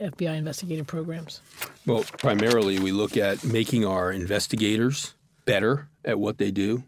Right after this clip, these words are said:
Speaker 2: We make them faster in resolving issues, and we make sure we can do it with the best use of resources,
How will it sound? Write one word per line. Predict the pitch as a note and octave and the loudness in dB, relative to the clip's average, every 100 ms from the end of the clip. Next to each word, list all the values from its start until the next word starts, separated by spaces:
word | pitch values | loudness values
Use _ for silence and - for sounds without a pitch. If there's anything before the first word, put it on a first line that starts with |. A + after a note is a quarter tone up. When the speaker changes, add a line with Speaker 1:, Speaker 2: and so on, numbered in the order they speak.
| - _ _ | -14 _ _
Speaker 2:
We | A2 | -2
make | G2 F#2 E2+ | 0 -2 -2
them | F2+ | -4
faster | D#2+ A2+ G#2 - - B2+ C3 _ _ _ _ | -2 0 0 0 0 -2 -2 _ _ _ _
in | G#2+ | -2
resolving | F2+ E2+ G2+ F#2 F#2 F2+ | 0 0 2 2 0 -2
issues, | A2 - C#3 C#3+ | -2 0 -2 0
and | G2+ | 0
we | G2+ | 0
make | G2 G2+ | 0 -2
sure | - G#2+ | -2 0
we | G2+ | 0
can | G2 | -2
do | F#2+ G2+ G#2 | -2 0 0
it | |
with | C3 F#2+ | -2 -8
the | - | -6
best | F2 F2 - | -4 -4 -4
use | F2+ - | -8 -8
of | D#2+ | -8
resources, | D#2+ D#2+ - - - - - | -8 -8 -8 -10 -12 -16 -18